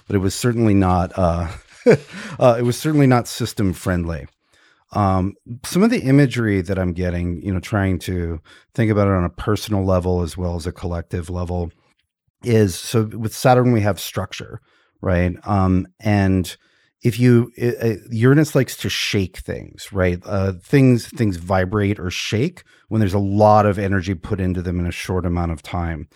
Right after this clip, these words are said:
And if you think about different structures, right? Like, things that are brittle,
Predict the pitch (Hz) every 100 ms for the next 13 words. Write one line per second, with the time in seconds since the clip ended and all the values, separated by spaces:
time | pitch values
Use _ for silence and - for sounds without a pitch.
0 | _ _ - 120 107 147 160 151 117 113
1 | - 120 107 95 - - 120 104 - 110
2 | - - 101 92 95 98 101 - 127 123
3 | 120 131 107 85 90 98 143 185 208 202